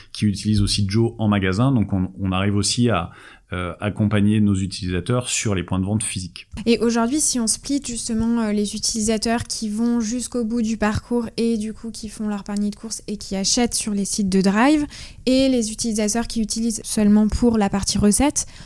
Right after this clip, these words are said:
Speaker 2: on est à combien en termes de pourcentage ?
Speaker 1: Ça, ça, ça varie entre, entre moitié-moitié et deux tiers, un tiers.
Speaker 2: Ok.
Speaker 1: Euh, ce qui est relativement faible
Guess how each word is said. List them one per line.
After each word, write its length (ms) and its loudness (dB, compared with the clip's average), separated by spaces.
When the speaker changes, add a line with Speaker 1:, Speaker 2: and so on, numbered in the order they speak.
Speaker 2:
on 160 8
est 120 6
à 100 6
combien 400 4
en 60 4
termes 260 4
de 120 4
pourcentage ? 520 0
Speaker 1:
Ça, 120 0
ça, 420 2
ça 200 4
varie 520 6
entre, 560 4
entre 540 2
moitié-moitié 1160 4
et 60 4
deux 160 2
tiers, 220 2
un 100 4
tiers. 500 0
Speaker 2:
Ok. 120 -10
Speaker 1:
Euh, 560 0
ce 180 0
qui 340 0
est 480 2
relativement 680 2
faible 680 2